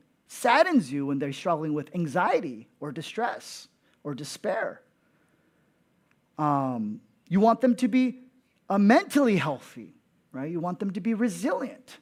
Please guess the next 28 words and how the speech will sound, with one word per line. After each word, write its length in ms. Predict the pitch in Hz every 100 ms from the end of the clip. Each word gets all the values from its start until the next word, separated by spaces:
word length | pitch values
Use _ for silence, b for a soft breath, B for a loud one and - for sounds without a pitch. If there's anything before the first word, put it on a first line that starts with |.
| _ _ _ _ _ _
You 60 | 170
want 180 | 180
them 140 | 220 208
to 240 | - 202
persevere. 880 | - 240 - 240 175 294 466 - - - _ _ _ _ _ _ _ _ _ _
Um, 500 | 160 151 139 127 117 113
you 120 | 185
want 160 | 262
them 120 | 285 285
to 60 |
s-, 140 | 302 -
be 200 | - 269
spiritually 680 | - - 330 370 240 247 196
healthy, 320 | 190 165 156
healthy. 280 | 180 185 185
And 100 | 175
so 100 | 269
as 100 | 247
a 40 |
parent, 320 | 262 269 311 277
there's 200 | 294 226
nothing 600 | 240 285 339 - 392 311
you 140 | 262
wouldn't 480 | 233 254 320 285 -
do 300 | 294 240 147
if 240 | 185 -
you 120 | 247
knew 580 | 247 254 370 254 165 196